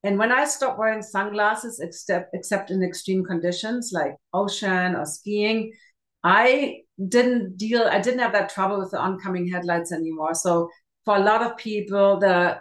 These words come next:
the bright headlights of oncoming traffic is really, like, blinding and stressful. And when you reduce your light sensitivity with sunlight exposure, you will actually be able to handle that better. And some people actually like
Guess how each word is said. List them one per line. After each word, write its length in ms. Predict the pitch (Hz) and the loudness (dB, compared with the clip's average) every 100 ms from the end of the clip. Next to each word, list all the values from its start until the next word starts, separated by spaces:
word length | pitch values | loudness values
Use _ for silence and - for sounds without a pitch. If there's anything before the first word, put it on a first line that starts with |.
| 175 | -2
the 140 | 190 175 | -2 0
bright 320 | 190 202 202 | 2 2 0
headlights 480 | 170 180 180 214 208 | -4 -2 0 -2 -2
of 120 | - | -6
oncoming 480 | 175 190 196 196 185 | -4 -4 -4 -4 -4
traffic 420 | - 165 180 240 | -2 -2 -2 -2
is 200 | 185 175 | -4 -2
really, 380 | 185 185 185 185 - | -2 0 0 -2 -6
like, 180 | 175 170 _ _ _ _ _ _ | -6 -6 _ _ _ _ _ _
blinding 800 | - 180 180 214 247 262 285 277 - _ _ - | 0 2 4 2 0 0 0 -2 -10 _ _ -2
and 220 | 190 185 | 2 2
stressful. 640 | 180 - 185 185 - 233 240 | 0 0 0 0 -2 0 2
And 260 | 202 190 | 2 2
when 160 | 185 196 | 0 0
you 180 | 214 208 | -2 -2
reduce 400 | 196 190 208 202 | -4 -4 -8 -2
your 100 | 170 | 0
light 240 | 170 185 | 0 0
sensitivity 720 | 220 220 226 220 226 220 190 | -4 -8 -8 -6 -4 -2 -2
with 140 | 170 | -4
sunlight 340 | - 180 185 196 | -2 0 2 0
exposure, 500 | 196 - 208 196 202 | -2 -4 -4 -2 -2
you 200 | 185 175 | 0 0
will 160 | 175 | 0
actually 480 | - 160 - 185 175 - | 0 -4 -4 -8 -8 -4
be 140 | 175 | -2
able 160 | 170 170 | 0 -2
to 180 | 165 147 | -4 -6
handle 300 | 160 165 175 | -2 -2 0
that 160 | 190 190 | 0 2
better. 420 | 208 220 262 262 - _ _ _ - | 2 2 2 0 -8 _ _ _ -4
And 160 | 208 | -2
some 280 | 185 - 233 | 0 0 0
people 240 | 254 269 247 | 0 0 0
actually 520 | - 196 - 214 190 | 2 0 -2 -4 0
like 380 | 190 185 190 | 0 2 -2